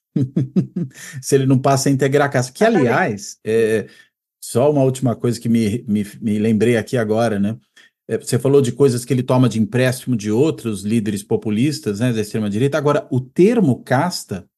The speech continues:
Speaker 1: quem
Speaker 2: Uhum.
Speaker 1: passou a utilizar isso foram os indignados na Espanha e depois, claro, né, que deságua no Podemos. É interessante que ele puxa, e que é um movimento de esquerda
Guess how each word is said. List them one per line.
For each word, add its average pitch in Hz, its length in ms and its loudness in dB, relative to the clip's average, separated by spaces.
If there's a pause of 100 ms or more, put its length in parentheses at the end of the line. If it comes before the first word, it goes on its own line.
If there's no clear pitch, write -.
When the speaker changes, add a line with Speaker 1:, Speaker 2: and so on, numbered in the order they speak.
(960)
Speaker 1:
quem 190 400 2
Speaker 2:
Uhum. 202 320 -16
Speaker 1:
passou 160 500 4
a 170 60 4
utilizar 117 720 0
isso 107 520 -2 (400)
foram 185 360 4
os 190 140 2
indignados 196 840 2
na 117 140 -4
Espanha 131 500 -2
e 143 160 -2
depois, 139 520 2
claro, 127 340 0
né, 117 140 -2
que 120 100 -10
deságua 123 400 2
no 143 120 2
Podemos. 131 540 2
É 117 60 0
interessante 135 420 0
que - 80 0
ele 196 100 2
puxa, - 460 0
e 135 60 -10
que 131 100 -2
é 185 40 6
um 214 60 6
movimento 208 320 4
de 339 60 4
esquerda 170 640 2